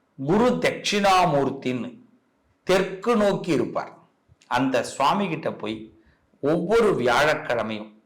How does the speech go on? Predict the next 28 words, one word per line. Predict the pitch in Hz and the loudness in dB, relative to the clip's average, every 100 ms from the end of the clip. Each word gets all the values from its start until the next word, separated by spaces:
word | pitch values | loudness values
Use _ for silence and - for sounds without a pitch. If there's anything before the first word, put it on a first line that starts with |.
| _ | _
ஒரு | 139 160 165 | -4 -4 -4
பதினஞ்சுல | - 131 185 196 190 165 | -2 0 0 -2 -4 -4
இருந்து | - 131 135 107 | -4 -4 -4 -4
இருபது | 110 123 127 113 | -4 -4 -4 -6
நிமிஷம் | 98 104 117 131 - _ _ _ _ - | -10 -10 -10 -10 -14 _ _ _ _ -8
குருவுக்கு | 127 165 196 175 123 | -2 0 0 -2 -4
நேருக்கு | 113 123 165 202 214 208 - | -2 -2 0 2 2 0 -4
நேர் | 123 139 147 | -2 -2 -2
பார்த்து | 113 117 - | -4 -4 -6
உட்காருங்க. | 101 - 90 85 - _ _ _ _ _ _ _ | -12 -12 -12 -12 -16 _ _ _ _ _ _ _
உட்காரும்போது | 139 135 139 214 185 143 120 165 | -6 -4 -2 0 2 0 0 0
ஒரு | 160 - | -2 -4
சின்னதா | 175 190 196 220 | -4 -2 0 0
நீங்க | 185 143 | 0 -2
கர்ச்சீஃப் | 135 147 139 - 185 - | -2 -2 -4 -2 -4 -4
வச்சிருப்பீங்க, | 110 - 87 101 87 82 _ _ _ _ - | -6 -8 -12 -16 -16 -20 _ _ _ _ -12
அந்த | 107 107 139 | -10 -4 -4
கர்ச்சீஃபை | 135 - 208 - 123 | -4 -6 -4 -4 -4
போட்டுட்டு | 120 113 - | -4 -6 -4
அது | 117 98 | -6 -4
மேல | 98 110 | -6 -4
உட்காருங்க. | 101 - 98 85 - _ _ _ _ _ _ _ _ _ - - | -4 -6 -10 -10 -16 _ _ _ _ _ _ _ _ _ -20 -10
சாதாரணமா | 135 143 165 165 175 180 202 | -2 2 4 4 4 4 4
அவரை | 160 123 - | 4 4 0
கண் | 143 170 180 | -2 -2 0
கொண்டு | 180 175 180 | 0 2 0
நேரா | 165 123 135 143 160 | 0 0 2 2 0
பாருங்க. | 160 - 104 101 - | 0 -2 -2 -2 -12